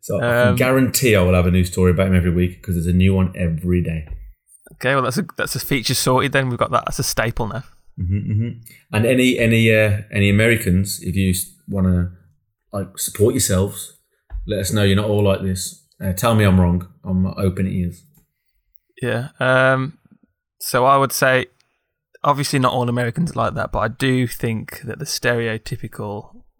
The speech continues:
Speaker 2: American that's quite loud and does that kind of thing is definitely, it's definitely there for a reason. I've definitely met quite a few people that are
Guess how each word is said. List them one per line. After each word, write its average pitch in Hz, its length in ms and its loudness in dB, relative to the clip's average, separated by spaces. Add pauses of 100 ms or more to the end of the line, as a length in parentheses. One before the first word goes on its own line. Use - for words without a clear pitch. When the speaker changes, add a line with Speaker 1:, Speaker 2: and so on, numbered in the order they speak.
(200)
Speaker 2:
American 110 560 -6
that's - 220 -10
quite 120 260 0
loud 101 420 -6
and 107 140 -6
does 113 180 -8
that 123 140 -10
kind 113 180 -8
of 104 60 -12
thing 104 200 -10
is 107 160 -16
definitely, 104 640 -10 (540)
it's - 80 -20
definitely 120 320 -2
there 110 160 -2
for 113 140 -6
a 107 60 -6
reason. 107 380 -6 (100)
I've - 120 -10
definitely 120 280 -2
met 113 200 -4
quite - 200 -2
a - 40 -10
few - 240 -8
people 113 280 -6
that 101 100 -6
are 98 160 -10